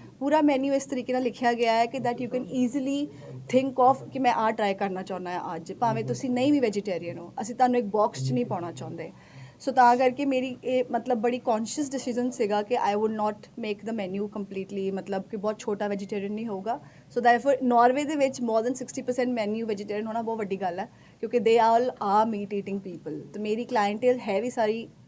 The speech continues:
ਨਾਈਨਟੀ ਪਰਸੈਂਟ Norwegian ਹੈ। ਮੇਰੇ ਕੋਲ ਇੰਡੀਅਨ ਕਸਟਮਰਸ ਘੱਟ ਨੇ in that sense because ਉਹਨਾਂ ਨੂੰ ਲੱਗਦਾ ਕਿ, like, maybe ਟ੍ਰੈਡੀਸ਼ਨਲ ਫੂਡ ਜਿੱਦਾਂ ਜ਼ਿਆਦਾ ਉਹ ਪ੍ਰੈਫਰ ਕਰਨਗੇ, but ਅਸੀਂ ਕੋਸ਼ਿਸ਼ ਇਹ ਕੀਤੀ ਕਿ ਲੋਕਲ ਜਿੰਨਾ ਇੰਗਰੀਡੀਐਂਟਸ ਨੂੰ ਯੂਜ਼ ਕੀਤਾ ਜਾ ਸਕੇ,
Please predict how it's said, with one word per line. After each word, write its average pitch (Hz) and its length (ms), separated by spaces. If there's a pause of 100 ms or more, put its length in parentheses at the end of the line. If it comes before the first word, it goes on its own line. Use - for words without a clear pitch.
(160)
ਨਾਈਨਟੀ 202 280
ਪਰਸੈਂਟ 220 260
Norwegian 190 400
ਹੈ। - 100 (420)
ਮੇਰੇ 214 100
ਕੋਲ 233 140
ਇੰਡੀਅਨ 233 300
ਕਸਟਮਰਸ 220 540
ਘੱਟ 214 240 (100)
ਨੇ 254 160 (420)
in 240 60
that 202 240
sense 240 300
because 247 340
ਉਹਨਾਂ 240 140
ਨੂੰ - 20
ਲੱਗਦਾ 220 280
ਕਿ, 233 120
like, 226 220 (400)
maybe 233 180
ਟ੍ਰੈਡੀਸ਼ਨਲ 226 420
ਫੂਡ 226 260
ਜਿੱਦਾਂ 208 240
ਜ਼ਿਆਦਾ 196 240
ਉਹ 202 120
ਪ੍ਰੈਫਰ 202 320
ਕਰਨਗੇ, 196 400
but 233 180 (360)
ਅਸੀਂ 240 160
ਕੋਸ਼ਿਸ਼ 247 360
ਇਹ 262 80
ਕੀਤੀ 247 280
ਕਿ 277 80
ਲੋਕਲ 262 600
ਜਿੰਨਾ 220 300
ਇੰਗਰੀਡੀਐਂਟਸ 214 540
ਨੂੰ 214 80
ਯੂਜ਼ 196 220
ਕੀਤਾ 196 240
ਜਾ 185 180
ਸਕੇ, 202 380